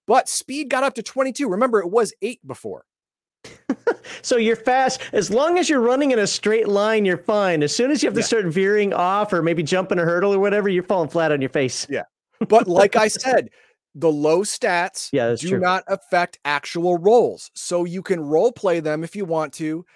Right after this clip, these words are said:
Speaker 1: in non-critical situations, but during combat, it just <laughs> doesn't matter. And so name Heathen Dog the Unlucky. I figured I'd go with that. Human, obviously, everyone here's a human. Uh, Ghost Hunter.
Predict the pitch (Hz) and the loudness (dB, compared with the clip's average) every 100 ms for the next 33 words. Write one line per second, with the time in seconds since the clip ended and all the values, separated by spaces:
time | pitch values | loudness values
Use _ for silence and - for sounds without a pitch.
0 | _ - 151 147 143 151 165 - 175 170 | _ -10 -8 -6 -4 -4 -6 -6 -6 -6
1 | 165 175 156 147 170 214 156 143 151 _ | -6 -6 -6 -4 -2 -2 -6 -10 -12 _
2 | _ _ - 151 147 _ _ _ 131 156 | _ _ 0 2 2 _ _ _ -2 0
3 | 185 - 202 226 170 165 - _ 156 - | 0 -4 -6 -2 -2 -2 -6 _ -20 -16
4 | 123 147 151 - - 117 - - 147 180 | -10 -4 -4 -6 -14 -12 -4 -2 -2 -4
5 | 170 180 330 233 - _ _ _ _ _ | -6 -6 -4 -6 -14 _ _ _ _ _
6 | _ _ _ _ _ _ - 139 139 156 | _ _ _ _ _ _ -10 -8 -2 0
7 | 147 139 156 170 185 175 _ - 156 147 | 0 0 -2 -2 -2 -8 _ -10 -6 0
8 | 151 156 147 160 160 143 - 190 _ _ | 2 2 0 -2 -2 -4 -6 -16 _ _
9 | _ _ _ _ _ - 123 - 135 131 | _ _ _ _ _ -12 -10 -6 -6 -4
10 | 131 135 117 110 _ _ _ _ _ 113 | -4 -6 -8 -16 _ _ _ _ _ -6
11 | 170 170 175 139 143 156 160 147 127 143 | -2 0 0 0 -2 -2 -4 -4 -4 -4
12 | 139 135 135 120 123 110 113 110 143 139 | -4 -8 -8 -8 -8 -10 -12 -6 -4 -4
13 | - 143 156 | -4 -6 -8